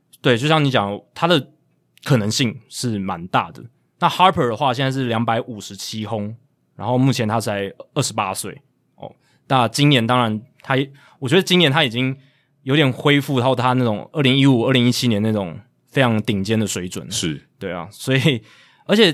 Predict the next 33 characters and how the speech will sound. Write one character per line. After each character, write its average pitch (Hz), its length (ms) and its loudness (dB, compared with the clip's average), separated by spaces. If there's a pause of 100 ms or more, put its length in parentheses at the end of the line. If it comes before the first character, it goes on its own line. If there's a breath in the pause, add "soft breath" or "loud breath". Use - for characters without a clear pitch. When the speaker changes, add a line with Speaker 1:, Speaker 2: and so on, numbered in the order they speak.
(100)
Speaker 1:
这 247 140 2
几 135 160 -2
年 117 140 0
他 147 120 2
其 135 140 -8
实 113 100 -6
真 131 140 -2
的 127 60 2
蛮 101 160 -2
健 104 180 -4
康 95 200 -10
的 92 80 -10
欸， 101 80 -14
从 135 260 -6
二 208 120 4
零 143 160 4
一 147 40 2
八 139 140 4
年 127 100 2
到 110 120 -2
现 113 200 -4
在， 104 220 -4
他 117 140 -6
几 165 140 -4
乎 165 100 0
没 156 80 4
有 120 80 4
在 113 120 2
缺 110 160 -4
席 98 140 -8
比 - 140 -16
赛 - 220 -10
的， - 100 -16